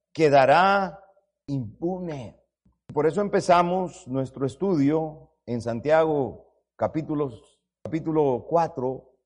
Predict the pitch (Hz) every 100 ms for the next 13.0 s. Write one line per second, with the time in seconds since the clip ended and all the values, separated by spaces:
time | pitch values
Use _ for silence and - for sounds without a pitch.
0 | _ _ - 131 151 131 104 - 170 156
1 | 120 107 113 156 - _ _ _ _ _
2 | _ _ _ _ _ _ _ 131 139 139
3 | 180 175 156 170 180 175 127 - - _
4 | - 135 143 185 202 - - - _ _
5 | _ - 156 - 214 185 - 139 98 87
6 | _ _ _ _ 135 120 135 135 147 127
7 | 113 127 127 143 170 165 131 165 190 -
8 | 131 131 123 - - _ _ - 143 139
9 | - 139 131 127 139 135 160 196 196 185
10 | 180 233 240 233 226 220 208 208 185 180
11 | 180 180 170 160 - 233 247 214 202 190
12 | 170 165 156 240 220 220 214 214 190